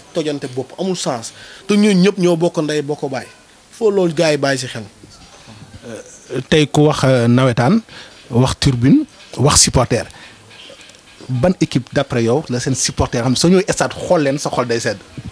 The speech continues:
Speaker 1: Ah, loolu, loolu, loolu ñëpp xam nañ ko, Xandaalu la. Loolu Xandaalu la, zone un. Boo jëlee Xandaalu, boo siy tegaat keneen ay Dames nga siy teg, parce que Xandaalu Yàlla dafa dem ñoom ñëpp dañu bëgg équipe bi,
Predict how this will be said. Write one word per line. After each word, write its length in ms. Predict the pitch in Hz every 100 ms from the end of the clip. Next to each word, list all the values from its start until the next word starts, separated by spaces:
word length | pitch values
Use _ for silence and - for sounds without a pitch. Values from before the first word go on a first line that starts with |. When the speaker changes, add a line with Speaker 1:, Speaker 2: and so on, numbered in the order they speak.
| - - - 247
Speaker 1:
Ah, 140 | -
loolu, 320 | 151 147 127 120
loolu, 280 | 143 127 123
loolu 240 | 143 127
ñëpp 200 | 131 160
xam 180 | - 214
nañ 140 | 220 226
ko, 80 | 220
Xandaalu 460 | 180 180 190 -
la. 140 | 254 285 - - - - - - -
Loolu 220 | 135 127
Xandaalu 440 | - 156 185 202 214 226
la, 60 |
zone 260 | 160 147 185 170
un. 300 | 165 151 131 123 - - -
Boo 160 | 151 170
jëlee 320 | 151 180 175
Xandaalu, 520 | - 175 165 151 127 110 - - - -
boo 160 | 160 170
siy 140 | 175
tegaat 280 | 170 165 156
keneen 200 | 170 143
ay 120 | 139 139
Dames 300 | 156 165 170
nga 120 | 175
siy 120 | 196
teg, 160 | 208 269 -
parce 140 | 147
que 60 | 135
Xandaalu 520 | - 165 156 143 135
Yàlla 220 | 160 160
dafa 60 | 139
dem 100 | 131
ñoom 180 | 147 151
ñëpp 160 | 170 202
dañu 300 | 165 165 170
bëgg 260 | 147 160 -
équipe 240 | 180 175
bi, 140 | 151